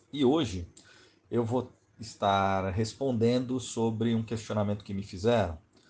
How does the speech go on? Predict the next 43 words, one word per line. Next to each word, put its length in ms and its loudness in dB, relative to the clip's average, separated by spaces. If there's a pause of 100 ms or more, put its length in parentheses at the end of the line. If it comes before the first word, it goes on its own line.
(300)
sobre 320 2
essa 280 4
onda 320 2
de 120 -2
demissões 600 -4
nas 140 -2
startups. 920 -4 (600)
"Professor, 580 2
puxa 320 -2
vida, 380 0
né? 260 -2 (460)
Tinha 180 -12
startup 560 -2
aí 140 0
que 100 -14
de 120 -2
repente 440 -2
virou 300 2
unicórnio 540 0
e 20 -8
de 100 0
repente 340 -2
fechou 260 -8
as 80 -8
portas. 500 -10
De 100 -2
repente 400 -6
virou 220 2
unicórnio 560 -2 (920)
e 60 -12
começou 440 -2
a 20 2
de-, 160 -6
demitir 440 -2
um 60 0
monte 260 0
de 140 -2
gente. 240 -2
O 40 -18
que 100 -6
que 60 -12
tá 100 -4
acontecendo? 880 -4